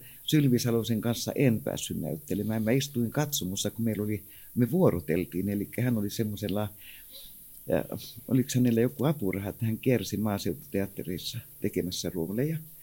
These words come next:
Ja sitten hän tuli meille tekemään samaa roolia Tukkijoella kuin minä. Ja sitten se oli aika ikävää se, että siellä istuu semmonen diiva, stara katsomossa Sylvi Salonen ja katsoo, kun minä teen, että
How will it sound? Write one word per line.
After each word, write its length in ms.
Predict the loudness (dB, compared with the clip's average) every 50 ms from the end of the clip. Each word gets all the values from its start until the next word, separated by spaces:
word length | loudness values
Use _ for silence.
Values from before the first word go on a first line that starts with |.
| -20 -20 -20 -20 -20 -20 -20 -20 -20 -12 -8
Ja 60 | -2 0
sitten 320 | 2 0 2 2 2 2
hän 160 | 2 2 0
tuli 260 | 0 0 0 0 0
meille 360 | 2 2 2 2 4 2 2 2
tekemään 520 | 0 -2 -4 -2 -2 -2 0 0 -2 -2
samaa 420 | -2 -2 -2 0 0 0 0 0 -2
roolia 460 | -2 0 0 0 0 0 0 0 -2 -2 -6 -12 -20 -20 -20 -20 -20 -10 -4
Tukkijoella 680 | -2 -2 -2 -2 -2 2 2 4 4 4 2 0 -4 -6
kuin 200 | -6 -4 -4 -2
minä. 380 | 0 2 2 2 2 0 -4 -8 -14 -18 -20 -20 -18 -16 -14 -14 -14 -14 -16 -18 -20 -20 -20 -8 -4
Ja 80 | -2 2
sitten 320 | 4 2 2 4 2 0
se 120 | 2 4 4
oli 160 | 4 4 4
aika 280 | 4 2 2 2 2
ikävää 540 | 4 2 4 4 2 2 2 2 0 -2 -2
se, 200 | 0 2 2 2
että 160 | 2 0 -2
siellä 240 | -4 0 0 2 2
istuu 400 | 2 2 0 -2 -4 -4 -4 -2
semmonen 400 | 0 0 0 2 2 0 0 2
diiva, 360 | 2 2 2 2 0 -2 -4 -6 -8 -12 -20 -20 -20 -20 -20 -10 -4
stara 480 | -4 -2 2 4 4 4 6 4 2 4
katsomossa 680 | 2 2 2 2 0 0 0 0 0 0 -2 -2 -2
Sylvi 380 | 0 0 2 2 0 0 -2 -2
Salonen 380 | -2 -2 -2 -2 -2 -2 -2
ja 80 | -2 -2
katsoo, 380 | -2 -2 -2 -2 -4 -4 -4 -4
kun 160 | -4 -2 0
minä 300 | 2 2 4 2 2 0
teen, 340 | 0 0 2 2 2 2 0
että 260 | -2 -4 -2 -4